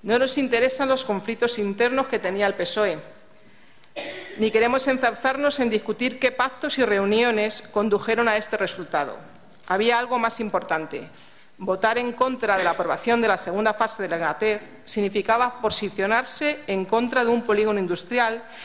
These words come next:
en el que Coca-Cola pudiera instalarse, a costa de los empleos de los trabajadores y trabajadoras de la fábrica de Fuenlabrada, en contra de que generar empleo en Leganés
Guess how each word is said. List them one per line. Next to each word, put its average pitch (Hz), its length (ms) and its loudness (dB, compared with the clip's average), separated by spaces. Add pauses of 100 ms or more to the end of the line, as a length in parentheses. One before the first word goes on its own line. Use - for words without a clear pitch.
(200)
en 202 140 0
el 202 120 2
que 202 140 0
Coca-Cola 247 560 0
pudiera 233 280 2
instalarse, 196 720 0 (480)
a 180 160 0
costa 240 380 0
de 254 80 2
los 226 180 2
empleos 214 560 2
de 226 80 -2
los 180 160 -2
trabajadores 180 640 0
y 226 60 -10
trabajadoras 196 600 2
de 220 60 0
la 180 80 2
fábrica 202 380 0
de 190 100 2
Fuenlabrada, 156 540 -4 (880)
en 190 180 -2
contra 262 380 0
de 233 100 2
que 196 140 -2
generar 196 400 0
empleo 247 440 2
en 202 100 0
Leganés 185 720 0